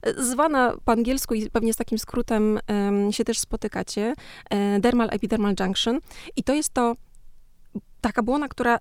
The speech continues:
solidnie, bardzo mocno jest złączona z naskórkiem, ale słabiej ze skórą właściwą. Więc żeby naskórek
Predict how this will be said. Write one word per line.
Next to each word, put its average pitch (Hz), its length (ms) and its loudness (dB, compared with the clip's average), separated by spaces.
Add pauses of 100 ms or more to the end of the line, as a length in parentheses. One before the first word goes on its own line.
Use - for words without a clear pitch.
(100)
solidnie, 226 760 2 (100)
bardzo 330 260 4
mocno 220 460 2
jest 254 360 -4
złączona 208 460 0 (100)
z 208 100 -8
naskórkiem, - 460 -2 (100)
ale 523 180 4
słabiej 302 540 2
ze 269 140 -4
skórą 269 320 0
właściwą. 262 520 -2
Więc 202 160 -2
żeby 220 180 2
naskórek 220 640 0